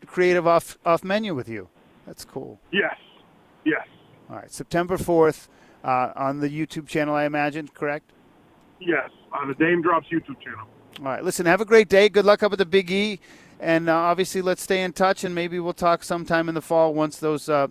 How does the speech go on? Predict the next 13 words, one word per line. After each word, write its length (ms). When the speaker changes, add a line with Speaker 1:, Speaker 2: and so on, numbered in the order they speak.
Speaker 1:
those 160
shows 260
get 180
cranking 340
out. 200
Speaker 2:
All 180
right, 280
definitely, 320
Brian. 300
You 40
take 300
it 20
easy. 280